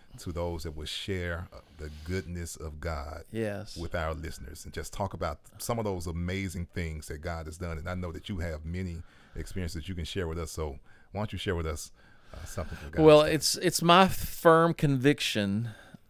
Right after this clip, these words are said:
Speaker 2: that if a person is a person of prayer,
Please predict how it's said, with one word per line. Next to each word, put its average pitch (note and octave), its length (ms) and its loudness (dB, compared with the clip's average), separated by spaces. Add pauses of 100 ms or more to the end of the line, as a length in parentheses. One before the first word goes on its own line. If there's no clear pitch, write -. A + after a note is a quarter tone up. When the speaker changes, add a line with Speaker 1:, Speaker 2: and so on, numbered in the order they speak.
(140)
Speaker 2:
that B2 200 4
if A2+ 120 2
a A2+ 60 4
person C#3 440 2
is A#2+ 100 -2
a A#2 80 2
person A#2+ 380 0
of - 180 -6
prayer, F#2+ 640 0